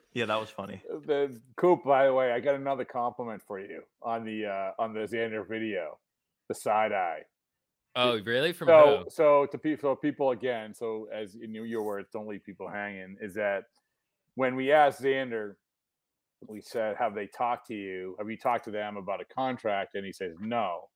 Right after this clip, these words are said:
Speaker 2: But Coop was, like, working the video on that one, and we looked at his face, and he <laughs>
Speaker 3: Kinda gives, like, a side eye smirky do.
Speaker 2: <laughs> A little smirky do.
Speaker 3: A little smirky do.
Speaker 2: Yeah, so who knows?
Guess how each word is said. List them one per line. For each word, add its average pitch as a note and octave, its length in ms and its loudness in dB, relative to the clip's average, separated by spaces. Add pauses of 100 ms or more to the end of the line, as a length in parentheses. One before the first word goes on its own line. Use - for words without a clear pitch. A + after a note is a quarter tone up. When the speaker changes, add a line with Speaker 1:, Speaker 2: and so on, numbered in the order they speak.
(460)
Speaker 2:
But A2+ 200 2
Coop D#3 380 6
was, A2+ 200 2
like, A#2 380 -4
working A#2+ 280 4
the A2+ 80 -6
video G#2+ 600 2
on F#2 80 -12
that F#2 260 -8
one, F2 320 -12 (440)
and A2+ 100 -2
we A#2 140 -2
looked B2 260 0
at A#2 100 2
his A2 140 -2
face, A#2 800 2
and G#2+ 120 -4
he A2 200 -8 (560)
<laughs> - 260 4
Speaker 3:
Kinda C3+ 180 4
gives, C3+ 220 -2
like, C3+ 140 -2
a B2+ 100 -6
side A#2 380 0
eye G#2+ 140 0
smirky G#2+ 460 -8
do. - 180 4 (360)
Speaker 2:
<laughs> - 360 2 (420)
A D#3 80 4 (140)
little E3+ 180 -6 (140)
smirky D3 420 -2
do. F#2 300 -6 (260)
Speaker 3:
A A#2 60 -18
little G#2 140 -10
smirky F#2+ 380 -8
do. E2+ 240 -8
Speaker 2:
Yeah, G#2 340 0 (200)
so B2 160 0
who F3 160 6
knows? - 500 -8